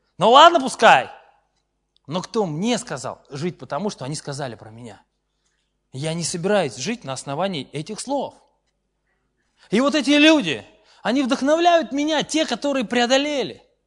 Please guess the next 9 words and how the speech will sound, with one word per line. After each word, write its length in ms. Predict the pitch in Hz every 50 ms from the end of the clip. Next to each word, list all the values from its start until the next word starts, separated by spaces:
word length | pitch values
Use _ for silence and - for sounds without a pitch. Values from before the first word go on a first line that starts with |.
| _ _ _ _ _ - _
Я 220 | 208 254 269 285
обожаю 600 | 285 247 254 220 185 262 302 311 285 214 143 120 -
смотреть 640 | - 208 208 202 - 302 320 254 147 - - - _ _ _ _ _ _ _
страшное 580 | - - - - 220 262 285 277 - - 226 208
зрелище 520 | 175 165 202 269 294 294 247 - - 196
под 160 | 160 196 180
названием 420 | 196 202 180 190 262 285 277 240 160
Паралимпийские 880 | - 220 240 269 285 294 277 269 226 277 277 240 - - 269 277 294
игры. 260 | 294 226 190 143 110